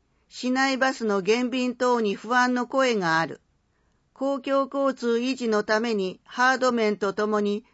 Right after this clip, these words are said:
ソフト面でも努力が必要だが、取り組みを聞く。部長、公共交通を取り巻く厳しい状況を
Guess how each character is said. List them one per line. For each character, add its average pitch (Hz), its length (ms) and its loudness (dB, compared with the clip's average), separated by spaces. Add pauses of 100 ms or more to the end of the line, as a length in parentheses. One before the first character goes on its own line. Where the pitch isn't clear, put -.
ソ 233 200 -4
フ 208 80 -12
ト 269 160 0
面 226 300 0
で 196 140 2
も 185 260 -2
努 220 160 0
力 240 300 0
が 190 120 2
必 - 240 -10
要 226 200 4
だ 202 160 0
が、 165 180 -4 (360)
取 220 200 0
り 254 80 -4
組 233 180 -2
み 220 100 2
を 202 100 2
聞 196 160 -6
く。 180 200 -8 (1000)
部 214 160 0
長、 208 480 0 (560)
公 269 260 -2
共 262 320 0
交 269 280 -2
通 220 220 0
を 214 140 4
取 226 220 -2
り 247 60 -2
巻 240 220 0
く 190 260 -2
厳 247 280 -6
し 262 240 -4
い 196 40 -6
状 214 220 2
況 214 340 0
を 196 260 -4